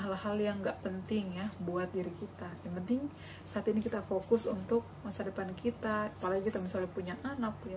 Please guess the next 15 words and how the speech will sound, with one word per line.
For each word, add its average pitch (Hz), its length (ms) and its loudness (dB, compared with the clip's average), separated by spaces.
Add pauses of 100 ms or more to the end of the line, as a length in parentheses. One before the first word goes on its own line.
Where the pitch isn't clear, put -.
suami, 214 320 0
punya 196 160 -2
keluarga, 190 560 2
punya 185 240 -4
orang 185 240 -4
tua. 185 240 -2 (400)
Kita 226 160 0
harus 208 240 2
mikir 190 320 -2
panjang, 190 480 -2
kita 202 240 0
harus 208 240 -2
mikir 185 320 0
ke 185 80 0
depan. - 320 -6